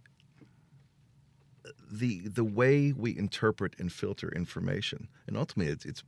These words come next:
one of the things I think this novel is about. Um, why we give credence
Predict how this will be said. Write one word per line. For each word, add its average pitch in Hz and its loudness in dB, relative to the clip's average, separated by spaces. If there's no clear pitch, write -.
one 87 0
of 90 -2
the 82 -6
things - -8
I 80 -10
think 76 -12
this - -12
novel 80 -8
is - -6
about. - -6
Um, - -6
why 92 2
we 101 0
give 80 -4
credence - -6